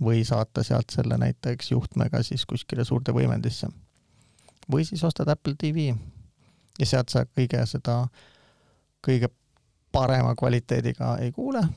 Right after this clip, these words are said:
aga täitsa nagu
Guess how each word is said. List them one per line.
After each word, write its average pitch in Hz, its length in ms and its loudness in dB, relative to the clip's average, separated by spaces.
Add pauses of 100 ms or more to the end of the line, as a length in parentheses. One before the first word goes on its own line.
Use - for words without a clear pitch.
(720)
aga 127 460 0 (960)
täitsa - 280 -4
nagu - 340 -6